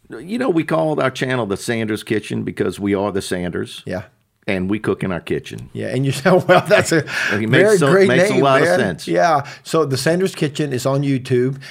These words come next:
Speaker 2: and you started, what, about a year ago?
Speaker 1: Actually, we did start exactly a year ago,
Speaker 2: Exactly
Speaker 1: this
Speaker 2: a
Speaker 1: month.
Speaker 2: year ago. Wow.
Speaker 1: And a year ago, we had no subscribers.
Speaker 2: Wow, zero.
Speaker 1: And we <laughs>
Speaker 2: Only one way to go up from zero.
Speaker 1: You know, uh, well, I think we started off with two subscribers,
Speaker 2: Yeah.
Speaker 1: Pam and I.
Speaker 2: Well, there you go.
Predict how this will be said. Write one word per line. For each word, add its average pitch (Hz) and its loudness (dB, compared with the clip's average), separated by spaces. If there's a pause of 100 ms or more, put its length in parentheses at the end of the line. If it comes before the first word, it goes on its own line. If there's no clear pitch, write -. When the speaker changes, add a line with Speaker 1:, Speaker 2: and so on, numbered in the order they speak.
Speaker 2:
and 127 -2
you 123 0
started, 151 2
what, 131 4
about 120 2
a 113 2
year 127 0
ago? 151 -4 (580)
Speaker 1:
Actually, 160 0
we 147 0
did 151 -2
start 120 -2
exactly 107 0
a 90 2
year 85 -2
ago, 76 -2
Speaker 2:
Exactly 117 0
Speaker 1:
this 123 -2
Speaker 2:
a - -2
Speaker 1:
month. 123 0
Speaker 2:
year 113 -2
ago. 95 -6 (180)
Wow. 104 -6
Speaker 1:
And 101 -2
a 90 -2
year 117 0
ago, 123 0
we 107 0
had 90 -2
no 98 -2
subscribers. - -8
Speaker 2:
Wow, 120 2
zero. 131 0 (240)
Speaker 1:
And 110 0
we 139 2
<laughs> - -6
Speaker 2:
Only 175 4
one 190 6
way 202 6
to 190 8
go 202 4
up 240 2
from 165 0
zero. 165 0
Speaker 1:
You 151 4
know, 147 -2
uh, 160 2
well, 208 4
I 185 4
think 240 -4
we 160 -2
started 139 0
off 120 0
with 107 0
two 123 0
subscribers, 92 -2
Speaker 2:
Yeah. 107 -2
Speaker 1:
Pam 120 0
and 95 -2
I. - -8
Speaker 2:
Well, 175 4
there 165 4
you 185 4
go. 175 4